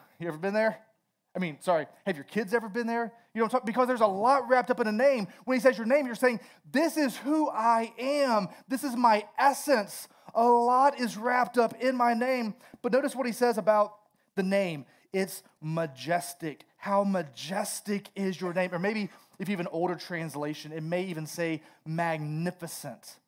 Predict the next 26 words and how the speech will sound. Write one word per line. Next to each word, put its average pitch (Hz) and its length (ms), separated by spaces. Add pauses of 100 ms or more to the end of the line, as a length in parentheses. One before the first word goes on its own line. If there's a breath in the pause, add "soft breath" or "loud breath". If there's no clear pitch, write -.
(420)
How 214 160
majestic, 208 840 (280 soft breath)
how 214 200
magnificent 214 1300
is 202 340
your 190 260
name? 175 600 (800)
He, 240 300
he 226 140
is 233 100
beginning 233 400
here 220 120
by 214 100
talking 220 420
about 202 320 (240 loud breath)
the 214 140
greatness 226 760
of 165 160
God. 165 420 (180 loud breath)
And 208 140 (100)
all 294 380
of 302 120
creation 240 680
cannot 262 760
even 262 400
contain 247 800